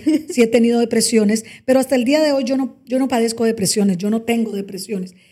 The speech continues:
Speaker 2: Pero el secreto ha sido
Speaker 1: Ujú.
Speaker 2: ocuparme. O sea, cuando yo estoy triste,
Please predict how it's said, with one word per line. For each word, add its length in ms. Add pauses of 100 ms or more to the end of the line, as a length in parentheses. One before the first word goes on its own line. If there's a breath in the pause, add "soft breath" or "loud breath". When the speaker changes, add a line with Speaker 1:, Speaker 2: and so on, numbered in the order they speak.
(380 soft breath)
Speaker 2:
Pero 220
el 80
secreto 480
ha 60
sido 440 (220)
Speaker 1:
Ujú. 340
Speaker 2:
ocuparme. 640 (880)
O 100
sea, 140
cuando 280
yo 160
estoy 320
triste, 800